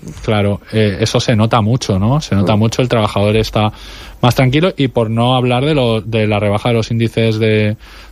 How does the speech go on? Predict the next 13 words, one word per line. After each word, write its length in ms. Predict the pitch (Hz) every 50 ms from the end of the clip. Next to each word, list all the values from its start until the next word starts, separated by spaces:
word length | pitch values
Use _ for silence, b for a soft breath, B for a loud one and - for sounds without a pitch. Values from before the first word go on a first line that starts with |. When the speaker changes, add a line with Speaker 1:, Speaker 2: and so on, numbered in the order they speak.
| B -
Speaker 1:
de 120 | 120 117
contaminación 840 | 113 123 120 117 123 120 120 117 117 113 - - 131 131 156 190 214 B B B B B B
o 120 | 139 131
del 120 | 123 113
ahorro, 480 | 104 113 120 156 196 170 107 87 82 - - _ - -
o 80 | 107
del 160 | 107 107 104
ahorro, 320 | 101 101 123 143 147 127 104
porque, 300 | 98 110 104 - 117 117 101
Speaker 2:
Total. 160 | - - 117
Speaker 1:
bueno, 320 | 123 139 156 131 107 - -
con 160 | - 123 117
el, 220 | 117 113 113 107